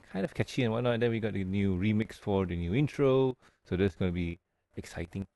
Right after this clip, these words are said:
to wait and see or listen, and so on. And from what we see from the trailers, uh, yeah, it's pretty, it's pretty exciting. We, we're gonna get some good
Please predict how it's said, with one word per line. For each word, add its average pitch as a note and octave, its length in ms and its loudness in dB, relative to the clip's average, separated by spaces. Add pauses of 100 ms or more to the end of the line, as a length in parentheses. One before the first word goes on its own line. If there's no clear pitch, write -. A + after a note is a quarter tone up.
to - 220 -10
wait F2+ 240 -2
and F#2 180 -6
see B2+ 460 -6
or F2+ 260 0
listen, F2+ 340 -4 (720)
and D3+ 220 2
so D#3+ 140 0
on. D3 260 4 (380)
And B3 340 -2 (100)
from F3+ 400 2
what F#3 220 0
we F3 220 0
see - 240 -4
from C#3 420 0
the A#2+ 160 -4
trailers, A2 640 4 (560)
uh, D3+ 480 0
yeah, G#3+ 240 2 (440)
it's - 260 2 (380)
pretty, D4 440 4 (160)
it's F3 160 -4
pretty C4+ 240 -2
exciting. C#4+ 420 -2 (500)
We, F3+ 180 -2
we're E3+ 120 4
gonna F3 200 4
get F3 180 -2
some D#3+ 200 0
good D#3+ 140 2